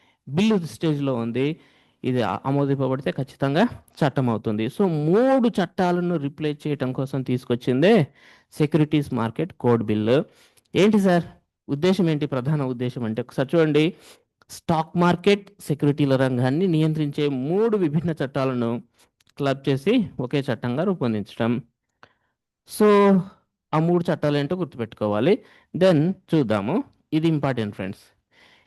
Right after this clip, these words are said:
ఈ కొత్త చట్టము సెబీ యాక్ట్‌ను కూడా కలుపుకుంటుంది అనుకుంటున్నాం కదా. సెబీలో ప్రస్తుతము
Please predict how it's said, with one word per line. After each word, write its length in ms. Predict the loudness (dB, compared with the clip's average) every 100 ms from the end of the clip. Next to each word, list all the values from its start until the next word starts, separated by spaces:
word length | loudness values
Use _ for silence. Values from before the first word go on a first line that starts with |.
| _ 0
ఈ 100 | 2
కొత్త 360 | 2 2 4 4
చట్టము 500 | 2 0 2 0 0 -4 0
సెబీ 200 | 4 4
యాక్ట్‌ను 340 | 4 2 0
కూడా 160 | 2 0
కలుపుకుంటుంది 540 | 0 -2 -2 -2 -2
అనుకుంటున్నాం 360 | -2 -2 -4 0
కదా. 200 | 0 -2 -4 _ _ _ _ _ _
సెబీలో 840 | -16 -6 0 2 2 2 4 4 2
ప్రస్తుతము 920 | 0 -4 -6 -2 0 2 2 0